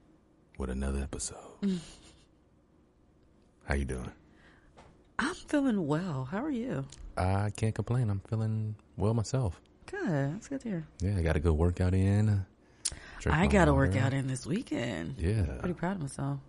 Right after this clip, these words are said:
Speaker 1: Drank a smoothie.
Speaker 2: You did drink a smoothie.
Speaker 1: Water.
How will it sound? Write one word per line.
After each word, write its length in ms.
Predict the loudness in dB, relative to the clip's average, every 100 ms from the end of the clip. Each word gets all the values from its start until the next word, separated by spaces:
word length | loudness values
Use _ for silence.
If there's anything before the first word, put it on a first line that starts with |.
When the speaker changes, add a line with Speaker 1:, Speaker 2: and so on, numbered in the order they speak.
| -20 -20 _ -20 -14
Speaker 1:
Drank 180 | -4 -4
a 60 | -4
smoothie. 640 | -2 2 4 4 2 -2 -8 _ -20 _ _ _
Speaker 2:
You 140 | -2
did 260 | 2 0 0
drink 220 | -6 -8
a 40 | -10
smoothie. 460 | -8 -8 -6 -4
Speaker 1:
Water. 720 | 0 4 4 6 4 4 2